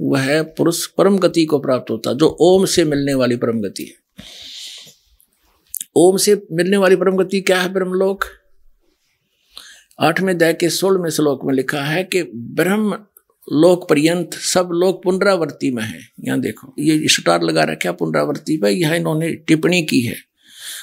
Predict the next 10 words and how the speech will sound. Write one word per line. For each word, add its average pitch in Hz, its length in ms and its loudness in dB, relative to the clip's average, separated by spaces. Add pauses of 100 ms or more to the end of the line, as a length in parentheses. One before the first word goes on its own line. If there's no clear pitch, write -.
अर्थात 180 420 -2
जिसको 185 420 0
प्राप्त 160 360 0
होकर 151 240 0
पीछे 151 400 -2
संसार 127 440 -2
में 151 140 -2 (120)
आना 135 260 0
पड़े, - 480 -2
ऐसे 85 600 -2